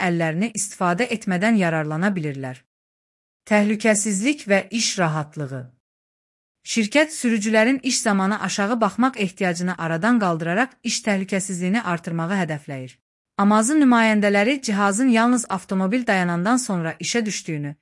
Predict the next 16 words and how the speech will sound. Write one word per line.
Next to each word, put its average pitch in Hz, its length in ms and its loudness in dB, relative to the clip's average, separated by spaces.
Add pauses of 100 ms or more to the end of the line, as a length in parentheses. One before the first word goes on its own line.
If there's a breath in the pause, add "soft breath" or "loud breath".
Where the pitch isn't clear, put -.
(240)
və 170 80 -2
sürücülük 185 520 -2
zamanı 202 460 0
deaktiv 190 360 -2
olduğunu 170 420 -2
vurğulayıblar. 147 720 -6 (360)
Bu, 262 320 0
həm 285 240 2
təhlükəsizlik 226 760 -2
qayğılarını, 160 640 -2 (260)
həm 240 240 4
də 233 140 4
hüquqi 208 400 0
tənzimləmələrlə 208 920 2
bağlı 185 320 0
narahatlıqları 175 840 -2